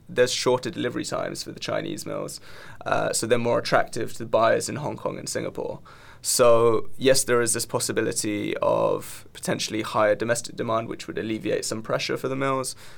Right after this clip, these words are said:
But right now, it's hard to say how likely that will, that will manifest.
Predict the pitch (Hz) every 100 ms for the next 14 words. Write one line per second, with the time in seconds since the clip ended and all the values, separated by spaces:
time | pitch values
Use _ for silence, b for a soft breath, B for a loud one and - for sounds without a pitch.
0 | B 113 107 101 - 110 117 110 104 107
1 | 107 104 101 - - - - - - 107
2 | 92 - - 104 110 - 50 50 50 -
3 | - 50 - - - - 50 - - -
4 | - - - 50 - - - -